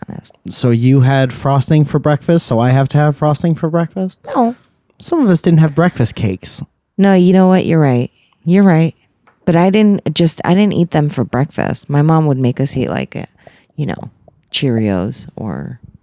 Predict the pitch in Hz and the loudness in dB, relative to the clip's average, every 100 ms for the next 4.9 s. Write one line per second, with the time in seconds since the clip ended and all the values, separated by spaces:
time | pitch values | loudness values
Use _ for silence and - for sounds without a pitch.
0 | _ _ _ _ _ _ _ _ _ _ | _ _ _ _ _ _ _ _ _ _
1 | _ _ _ _ _ _ 156 143 - 123 | _ _ _ _ _ _ -6 -4 -2 0
2 | 127 180 113 110 - 87 85 - - - | -2 -2 -6 -6 -6 -6 -6 -8 -12 -20
3 | _ - - 127 147 170 170 165 - 147 | _ -14 -2 0 2 2 2 -2 -2 -2
4 | 147 139 - 165 - 101 85 - | 0 -2 -2 -6 -4 -6 -8 -12